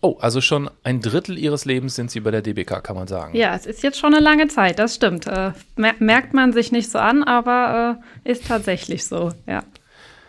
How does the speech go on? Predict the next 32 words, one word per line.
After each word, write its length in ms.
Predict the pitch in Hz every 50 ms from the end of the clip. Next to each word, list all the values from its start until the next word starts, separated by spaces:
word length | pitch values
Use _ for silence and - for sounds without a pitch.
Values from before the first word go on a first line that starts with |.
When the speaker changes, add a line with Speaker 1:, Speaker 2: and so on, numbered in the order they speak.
| _ _ _ _ _ _
Speaker 1:
Wie 160 | 147 123 139
sind 200 | 143 165 165 160
Sie 400 | - 156 147 143 139 139 139 131 127 - - _
zur 160 | - - 131
D 100 | 117 120
B 140 | 117 120 110
K 160 | - 120 113
gekommen? 480 | 104 101 - - 104 95 90 82 95 - - _ _ _ _ - - - - - - - _ _ _ _ _ _ _
Speaker 2:
Ja, 200 | 214 208 214 180
also 200 | 190 190 214 208
ich 140 | 208 -
war, 600 | 220 220 220 226 233 226 - 220 214 214 214 214
äh, 40 | 208 208 - - - _ _ _ _
damals 480 | 190 196 226 240 240 233 233 226 -
auf 280 | - 220 208 208 208 -
dem 220 | - 214 208 202
Weg 220 | 214 226 247 240 -
zum 180 | - 214 196
Abitur 760 | - 202 202 208 208 208 - - 269 285 311 330 330 349 349 330 320 - - - _ - -
und 200 | 208 208 - -
hab 120 | 220 - 233
mir 80 | 220
natürlich 460 | 214 208 208 - 233 226 226 214 -
dann 220 | - 220 220 233 226
die 120 | 220 -
entscheidende 580 | 202 208 202 - - 208 214 226 233 220 220 214
Frage 460 | 214 - 196 196 214 233 226 226 233
gestellt, 480 | 220 - - 202 208 214 220 220 - - - - - - - - - _
was 200 | 196 196 - -
mache 240 | 196 190 202 - 254
ich 220 | 269 247 - -
danach? 640 | 277 262 262 262 254 254 269 302 320 311 - -